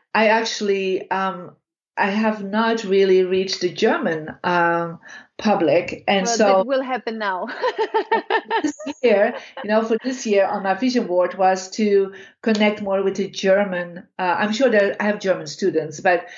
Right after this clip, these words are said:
Speaker 1: um, online, but, um, I've never really connected with the German field. Uh, I, I did some work in Austria, but not like, you know, Germany.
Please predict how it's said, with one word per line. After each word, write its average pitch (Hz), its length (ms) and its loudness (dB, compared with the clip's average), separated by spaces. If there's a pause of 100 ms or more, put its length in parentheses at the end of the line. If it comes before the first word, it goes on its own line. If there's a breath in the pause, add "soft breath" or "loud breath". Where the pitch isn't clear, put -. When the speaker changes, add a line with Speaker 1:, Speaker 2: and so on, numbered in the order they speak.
(300 loud breath)
Speaker 1:
um, 190 500 2
online, 180 500 -2
but, 185 240 4 (380 loud breath)
um, 196 280 2
I've 214 220 2
never 285 240 2
really 226 240 2
connected 196 640 0
with 180 120 -2
the 180 120 0
German 170 720 -2
field. 165 480 0 (100)
Uh, 175 280 0
I, 196 180 -4 (240)
I 190 300 -2
did 220 200 2
some 196 120 0
work 185 220 2
in - 80 -6
Austria, 180 480 2
but 175 160 0
not 202 140 -2
like, 165 440 -2
you 175 160 -2
know, 165 300 -4
Germany. 170 480 0